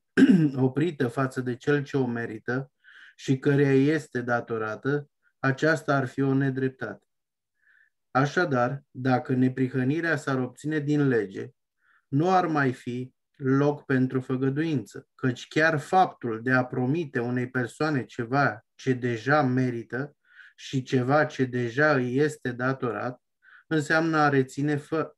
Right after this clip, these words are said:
față de persoana aceea lucrul meritat și datorat,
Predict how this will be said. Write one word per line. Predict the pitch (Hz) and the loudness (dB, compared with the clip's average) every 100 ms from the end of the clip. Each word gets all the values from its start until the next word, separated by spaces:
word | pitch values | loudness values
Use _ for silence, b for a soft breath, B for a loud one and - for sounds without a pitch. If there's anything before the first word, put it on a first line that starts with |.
| _ | _
față | - 151 151 - | 0 2 2 -2
de | 117 127 | -2 -2
persoana | 127 117 - 147 143 | -2 -6 -4 -2 0
aceea | 120 - 143 147 143 | -2 -4 -2 0 0
lucrul | 135 170 - 160 147 | 0 -2 -2 -2 0
meritat | 131 127 117 - 131 131 | 0 0 -6 -8 -10 -10
și | - | -10
datorat, | 131 127 123 131 123 101 | -4 -2 -2 -2 -4 -6